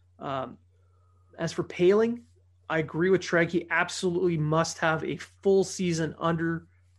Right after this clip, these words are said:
Bouchard in Laval. Um, he was up and down all last year, and that kind of,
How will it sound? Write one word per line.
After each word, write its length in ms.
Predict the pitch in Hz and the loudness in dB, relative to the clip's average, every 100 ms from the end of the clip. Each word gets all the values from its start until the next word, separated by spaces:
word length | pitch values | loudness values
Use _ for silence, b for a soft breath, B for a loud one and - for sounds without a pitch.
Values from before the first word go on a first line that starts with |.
| _ | _
Bouchard 580 | 160 - 165 143 139 131 _ _ | -8 -2 0 2 0 -6 _ _
in 280 | 170 160 156 | 0 0 2
Laval. 460 | 147 - 139 - - b b b b b b b - | -2 -2 -4 -6 -12 b b b b b b b -6
Um, 420 | 139 143 147 - _ _ - | -2 -2 -4 -8 _ _ 0
he 120 | 190 | 4
was 160 | 175 | 4
up 200 | 170 190 | 4 2
and 100 | 202 | 2
down 300 | 165 160 190 | 4 4 4
all 140 | 175 180 | 2 2
last 360 | 180 180 - | 2 0 -2
year, 180 | 180 196 | -2 0
and 100 | 175 | 0
that 100 | 156 | -2
kind 200 | 170 175 | -2 -2
of, 160 | 160 | -2